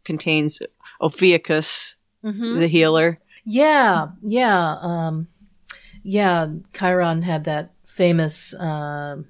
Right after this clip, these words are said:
Speaker 2: essentially a school on Mount Pelion for these her-, heroes. You know, besides the, the myth of the centaur and arrow in terms of Heracles wounding Chiron, there's another myth of Heracles which is apt for that too, where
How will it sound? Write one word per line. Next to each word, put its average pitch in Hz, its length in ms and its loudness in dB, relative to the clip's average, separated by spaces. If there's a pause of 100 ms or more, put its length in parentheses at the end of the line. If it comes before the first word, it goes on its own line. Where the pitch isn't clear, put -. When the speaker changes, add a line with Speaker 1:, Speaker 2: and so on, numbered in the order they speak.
(160)
Speaker 2:
essentially 180 560 0
a 147 60 -4
school 160 800 -4
on 147 200 -8
Mount 147 320 -6
Pelion 160 540 -4 (260)
for 180 120 -8
these 151 260 -10
her-, 160 340 -6
heroes. 156 520 -4 (100)
You 226 160 -4
know, 180 140 0
besides 202 600 -2
the, 165 480 -2
the 175 100 -4
myth 196 260 -2
of 160 240 -4
the 160 420 -8 (440)
centaur 196 480 4
and 170 120 0
arrow 165 600 2
in 160 160 -4
terms 165 280 -2
of 160 80 -6
Heracles 170 520 -4
wounding 165 320 0
Chiron, 220 420 2
there's 180 160 2
another 220 320 4
myth 170 200 2
of 165 80 -2
Heracles 165 720 -2
which 151 340 -6
is 151 460 -4
apt 165 280 0
for - 160 -10
that 147 360 -6
too, 226 340 -4
where 147 340 -8